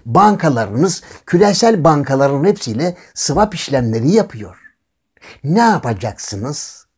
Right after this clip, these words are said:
Küresel bankalarla olan bütün bağlarımızı koparmalı mıyız? Koparacak mıyız? Yurt dışında okuyan çocuklarımıza ihtiyaçları olan paraları nasıl göndereceğiz?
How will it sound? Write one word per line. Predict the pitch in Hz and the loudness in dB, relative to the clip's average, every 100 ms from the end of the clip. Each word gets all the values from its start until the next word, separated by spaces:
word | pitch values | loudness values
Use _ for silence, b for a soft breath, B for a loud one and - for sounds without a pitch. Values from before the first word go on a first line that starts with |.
| _ _ _ _ _ _ _ _ _ _ _ _ _ B B | _ _ _ _ _ _ _ _ _ _ _ _ _ B B
Küresel | - 175 202 233 226 151 | 0 2 4 4 2 4
bankalarla | 180 185 180 165 170 165 | 2 2 2 4 4 6
olan | 160 160 151 | 4 4 0
bütün | 143 208 202 123 | 0 0 0 2
bağlarımızı | 127 127 120 123 120 120 - B B | 2 2 0 -2 -2 -4 -6 B B
koparmalı | 117 - 123 107 110 156 | -6 0 0 0 2 4
mıyız? | 247 160 104 - B B - | 6 4 0 -10 B B -8
Koparacak | - - 123 120 - 185 - | -6 -4 -2 -2 -2 -2 -2
mıyız? | 233 240 135 98 - - _ _ _ _ _ _ _ _ B B | 0 2 0 -4 -12 -16 _ _ _ _ _ _ _ _ B B
Yurt | 123 208 226 | 0 0 0
dışında | 185 - 165 | -2 -2 2
okuyan | 180 - 170 160 | 2 4 2 2
çocuklarımıza | 156 151 143 - 147 143 135 147 131 92 _ _ _ _ _ _ B B | 2 0 0 0 0 2 2 2 0 -4 _ _ _ _ _ _ B B
ihtiyaçları | 170 151 - 156 131 - 165 | -4 -2 0 -2 -2 -2 0
olan | 156 131 | 2 0
paraları | 127 135 131 131 127 B B | 2 2 2 0 -2 B B
nasıl | 135 208 - 233 175 | 0 2 2 0 4
göndereceğiz? | 165 131 123 113 113 82 113 113 160 - - - | 4 4 2 0 -2 -2 -4 -2 -4 -4 -12 -18